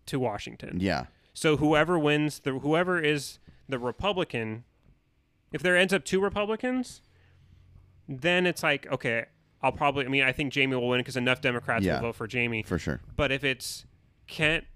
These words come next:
Speaker 1: or Heidi Saint John versus the Democrat,
Speaker 2: Yeah.
Speaker 1: they're going, I mean, they're winning.
Speaker 2: Yeah.
Speaker 1: So it's, this is, this is the elec-, this is the election.
Speaker 2: Yeah.
Speaker 1: If you are
Speaker 2: The
Speaker 1: against,
Speaker 2: primary
Speaker 1: if
Speaker 2: is
Speaker 1: you are,
Speaker 2: what matters.
Speaker 1: if you are against Trumpism,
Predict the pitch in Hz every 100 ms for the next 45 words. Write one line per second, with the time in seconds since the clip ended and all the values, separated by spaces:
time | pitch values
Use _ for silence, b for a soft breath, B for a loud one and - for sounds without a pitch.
0 | - - 139 127 139 135 131 135 120 110
1 | 123 131 139 120 131 143 170 170 170 -
2 | - - - 156 151 160 - 175 180 -
3 | 92 71 - _ _ _ _ _ _ _
4 | _ 123 - - 135 123 120 123 117 113
5 | 127 117 104 98 90 87 71 - - _
6 | _ - - 120 117 117 - - 135 -
7 | 143 - 185 - 196 165 165 143 131 127
8 | - 131 208 190 - - - b b b
9 | b b _ _ - 147 135 147 120 -
10 | 104 98 _ 95 143 147 180 196 185 -
11 | 165 151 151 139 101 80 76 143 165 180
12 | 170 90 87 69 58 147 139 165 202 190
13 | 156 151 151 - 156 123 117 104 98